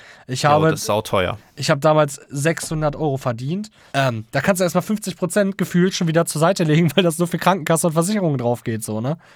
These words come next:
Speaker 1: Und das ist doch immer noch ein großer Punkt heute. Ich bezahle irgendwie zweihundertdreißig, zweihundertvierzig Euro Krankenkasse im Monat.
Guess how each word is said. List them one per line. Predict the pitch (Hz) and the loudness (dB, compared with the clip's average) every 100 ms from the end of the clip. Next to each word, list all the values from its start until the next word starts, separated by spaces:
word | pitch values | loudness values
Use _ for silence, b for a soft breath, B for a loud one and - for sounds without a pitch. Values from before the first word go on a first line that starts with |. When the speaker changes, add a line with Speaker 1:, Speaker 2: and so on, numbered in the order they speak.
| b b b b b | b b b b b
Speaker 1:
Und | 151 | -2
das | 156 | -2
ist | 151 | -2
doch | 170 | 0
immer | 208 | 2
noch | 160 | 2
ein | 135 | 2
großer | 127 123 120 | 0 0 0
Punkt | 127 117 | -2 -2
heute. | 113 110 | 0 0
Ich | 110 | -2
bezahle | - - 135 | -4 0 0
irgendwie | 131 123 | 0 -2
zweihundertdreißig, | - 139 135 127 139 160 160 | 0 2 2 2 0 0 -2
zweihundertvierzig | 147 135 - 147 - | 0 0 -2 -4 -4
Euro | 120 120 | -6 -6
Krankenkasse | 120 127 131 185 208 | -6 -6 -6 -6 -4
im | 196 | -4
Monat. | 208 233 | -4 -8